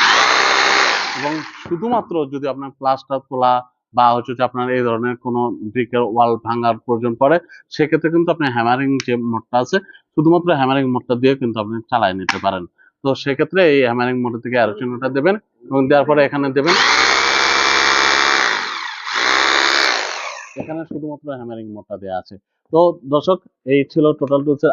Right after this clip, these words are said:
আটশো ওয়াটের একটা রোটারি হ্যামারের, আহ, সম্পূর্ণ ডিটেইলস। তো আপনারা যখনই একটা রোটারি হ্যামার কিনতে যাবেন, অবশ্যই, অবশ্যই আপনারা দেখে নেবেন যে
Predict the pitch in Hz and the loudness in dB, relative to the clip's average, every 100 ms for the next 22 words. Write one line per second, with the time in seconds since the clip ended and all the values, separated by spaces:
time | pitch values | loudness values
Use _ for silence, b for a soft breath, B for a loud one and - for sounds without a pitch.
0 | - 135 - 131 127 123 104 123 113 110 | 2 0 2 0 4 2 2 0 0 0
1 | 120 120 120 123 127 - _ _ 117 117 | 0 0 2 2 0 -4 _ _ 2 2
2 | 120 135 131 143 143 139 143 139 113 127 | 2 0 0 2 2 4 2 2 0 -2
3 | 123 151 170 - _ _ - 160 151 135 | 2 4 2 -2 _ _ 0 4 6 4
4 | 151 151 147 139 170 180 156 151 135 127 | 2 0 0 2 4 4 4 2 2 2
5 | 131 139 127 - 117 110 110 131 196 b | 2 0 -2 -4 -4 0 0 0 -2 b
6 | b b 131 143 151 139 143 131 131 117 | b b 2 2 2 0 -2 0 -2 -2
7 | 101 127 135 143 127 | -2 -2 0 -2 2